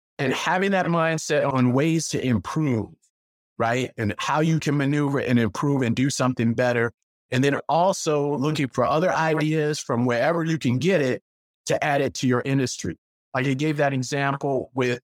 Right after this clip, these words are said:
Netflix, which is a streaming platform. They're copying TikTok on their app, which is a social media app. If you go on Netflix, they have a little thing where you can like.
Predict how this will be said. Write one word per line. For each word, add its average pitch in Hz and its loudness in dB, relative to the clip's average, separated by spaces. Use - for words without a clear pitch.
Netflix, 127 -2
which 123 0
is 123 0
a 120 2
streaming 185 0
platform. 117 -2
They're 147 0
copying 165 -2
TikTok 233 -2
on 151 0
their 151 0
app, 190 -4
which 143 -2
is 139 -6
a 131 -6
social 151 0
media 147 0
app. - -10
If 139 -2
you 143 0
go 202 0
on 175 2
Netflix, 185 -2
they 175 0
have 180 -2
a 170 0
little 170 2
thing 185 0
where 160 2
you 156 0
can 123 0
like. 165 -2